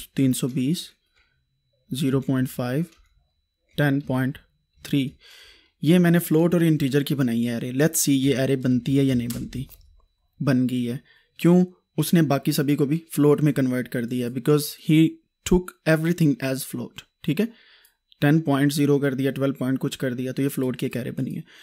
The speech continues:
Now if you want to actually sort this array, तो आप क्या करोगे, ए डॉट एस ओ आर टी sort, और इसको सिर्फ फंक्शन लगाने के बाद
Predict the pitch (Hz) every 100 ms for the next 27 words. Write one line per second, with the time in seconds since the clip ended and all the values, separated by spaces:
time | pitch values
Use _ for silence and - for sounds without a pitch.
0 | - - 147 196 233 185 180 208 160 160
1 | 175 180 147 - 170 - - 160 170 147
2 | 143 - 123 - - - 156 160 165 170
3 | 170 156 170 196 _ _ - 147 156 156
4 | 127 151 - _ _ _ _ _ _ -
5 | 143 147 - 143 147 175 _ _ - 139
6 | 135 135 127 139 135 202 - - _ -
7 | 160 - 156 - 180 165 180 151 143 -
8 | 156 147 135 131 131 135 170